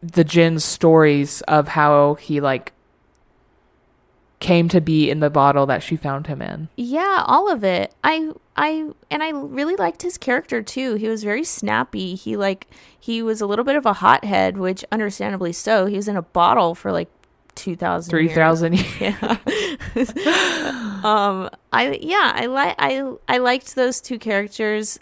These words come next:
Speaker 2: I liked the storytelling. I liked the story within a story. I love that. I think that's always, like, fun and fresh.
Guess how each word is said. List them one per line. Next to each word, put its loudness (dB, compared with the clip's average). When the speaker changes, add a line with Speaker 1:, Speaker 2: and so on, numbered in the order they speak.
Speaker 2:
I 4
liked -2
the -2
storytelling. -4
I -4
liked -2
the -2
story -2
within -4
a -4
story. -2
I -2
love -2
that. 2
I -6
think -10
that's -6
always, -4
like, -4
fun 0
and -6
fresh. -2